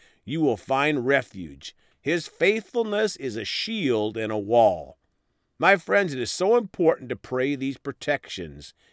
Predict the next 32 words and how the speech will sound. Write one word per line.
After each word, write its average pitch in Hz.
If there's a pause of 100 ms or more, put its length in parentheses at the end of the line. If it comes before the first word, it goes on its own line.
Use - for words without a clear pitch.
from 113
God 123
regularly. 95 (460)
And 92
in 185
that 202
prayer, 170
we 120
can 135
include 151
the 110
fact 120
that 98
God 123
covers 135
us 95 (300)
with 104
his 127
wings, 113 (260)
and 107
his 135
faithfulness 107
is 101
a 98
shield 113
and 104
a 110
wall. 101 (440)
We 170
can 147
say, 117
"Satan, 233